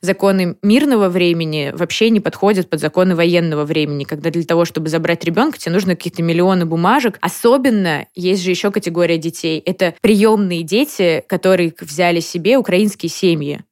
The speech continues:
И они оказались так или иначе разделены. И вот здесь этим детям, как будто бы, честно говоря, легче попасть в российскую приёмную семью, чем вернуться обратно в свою украинскую, потому что украинской семье нужно доказывать, что они не верблюды,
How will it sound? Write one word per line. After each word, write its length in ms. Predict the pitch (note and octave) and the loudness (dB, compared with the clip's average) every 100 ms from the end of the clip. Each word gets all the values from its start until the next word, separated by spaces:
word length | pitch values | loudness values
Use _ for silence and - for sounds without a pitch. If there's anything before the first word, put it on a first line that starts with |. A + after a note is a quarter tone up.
| _ - | _ -4
И 60 | |
они 240 | F3 F#3 A#3 | 2 4 4
оказались 400 | G3+ F3+ F3+ E3+ | 2 2 0 0
так 240 | F3+ F3+ | -2 0
или 80 | E3+ | 0
иначе 300 | E3 E3+ E3 | 0 -2 -2
разделены. 600 | E3+ D#3 F3 E3+ D3+ C#3 _ _ - - | -2 0 0 0 -2 -6 _ _ -8 2
И 60 | |
вот 140 | G3 F#3 | 2 2
здесь 320 | F#3+ C#4+ C4+ | 2 2 0
этим 220 | - F#3+ | -2 0
детям, 320 | F3 G3 E3+ | 2 0 0
как 160 | D#3+ E3 | -6 -4
будто 260 | A3+ - | -4 -2
бы, 100 | F#3 | -2
честно 320 | F3 G3 G3 E3+ | 0 -2 -2 0
говоря, 320 | E3 E3+ C4+ | 2 2 2
легче 320 | F#3 F#3 - | 2 0 -4
попасть 520 | F3 D#3 F3 F#3+ - - | -6 -2 -2 -2 -6 -2
в 60 | |
российскую 640 | G3+ G#3 A3+ G#3 - D#3+ D3+ | 0 2 0 0 -2 -2 0
приёмную 520 | E3 F3+ F3 E3 D#3+ | 2 4 4 2 -2
семью, 380 | - F#3 F#3 B3 | -2 0 2 0
чем 200 | - F3+ | 0 -2
вернуться 440 | E3+ F3 G3 - | 0 0 0 0
обратно 380 | D#3+ E3+ F3 D#3+ | 0 2 0 -2
в 40 | D3 | -6
свою 280 | E3+ E3 | 0 0
украинскую, 600 | E3 - F3+ F4 F#4+ G3+ F3 | 0 0 2 2 0 -4 -2
потому 220 | E3+ F3+ | -2 -2
что 140 | - | -2
украинской 440 | F3 F#3 G3+ - F3 | 0 2 2 0 -6
семье 320 | F3+ F#3+ D#4+ | -2 2 2
нужно 200 | G#3+ F#3+ | 2 0
доказывать, 380 | E3 G#3+ G#3+ E3+ | 2 2 0 0
что 100 | E3 | 0
они 140 | G3 | 4
не 100 | G3+ | 2
верблюды, 540 | F3 D#3+ E3 D#3+ C#3+ | 2 2 2 2 -2